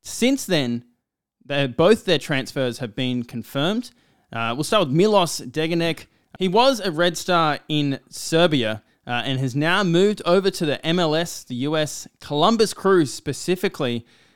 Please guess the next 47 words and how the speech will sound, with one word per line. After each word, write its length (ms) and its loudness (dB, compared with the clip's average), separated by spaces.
Uh, 120 -2
we, 140 2
we 160 0
did 220 0
talk 220 4
a 20 -2
little 160 0
bit 100 2
about 200 0
this 160 -6
last 280 -2
week, 240 -6
but 240 0
I 120 0
think 240 0
this 180 -2
is 80 0
not 180 4
a 60 4
terrible 360 4
move 440 2
at 180 -2
his 340 -4
stage 420 -2
in 80 -2
his 200 -4
career 480 -4
to 100 -16
be, 180 -6
to 100 -4
go 200 4
somewhere 600 0
where 460 -2
English 400 2
is 140 -4
the 100 -12
first 340 -2
language 680 -2
and 420 -6
he's 160 -6
able 160 -2
to 340 -4
play 200 -2
in 100 0
a 40 0
decent 480 -4
side 420 -4